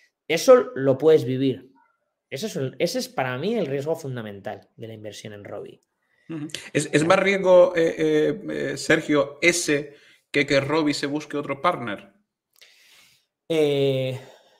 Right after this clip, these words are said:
Speaker 1: pero, o sea, ¿qué, qué quieres decir?
Speaker 2: Eh, vamos a ver, eh, en Rovi al final, que, eh, has comentado que,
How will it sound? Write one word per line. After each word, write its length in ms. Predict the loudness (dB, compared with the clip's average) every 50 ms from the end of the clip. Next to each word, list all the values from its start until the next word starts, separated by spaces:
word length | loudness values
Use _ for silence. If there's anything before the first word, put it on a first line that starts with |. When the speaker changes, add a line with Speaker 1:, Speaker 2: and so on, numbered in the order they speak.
| _ _ _ _ _ _ _ _ _ _ _ _ _ _ _ _ -6
Speaker 1:
pero, 480 | -4 -4 -2 -2 -2 -2 -4 -4 -6 -6
o 80 | -8
sea, 160 | -10 -12 -14
¿qué, 200 | -14 -14 -16 -18 _ -20 _ _ _
qué 140 | -20 -10 -6
quieres 220 | -4 -2 -2 -2
decir? 300 | -2 -4 -6 -8 -12 -12 -12 -14 -10 -8
Speaker 2:
Eh, 100 | -8 -2 2
vamos 260 | 4 4 4 4 4
a 40 | 4
ver, 200 | 4 4 4 0
eh, 80 | -4 -4 -4
en 140 | -4 -4
Rovi 280 | -2 0 2 2 4 2
al 100 | 0 0
final, 540 | 0 -2 0 2 2 2 0 0 -6 -10 -18 _ _ _ _ -4
que, 180 | -4 -4 0 2
eh, 380 | 4 4 4 4 4 2 0 -2
has 140 | -4 -6
comentado 480 | -6 -6 -6 -4 -2 -2 -2 -2 -2 -2
que, 320 | 2 2 2 2 0 -2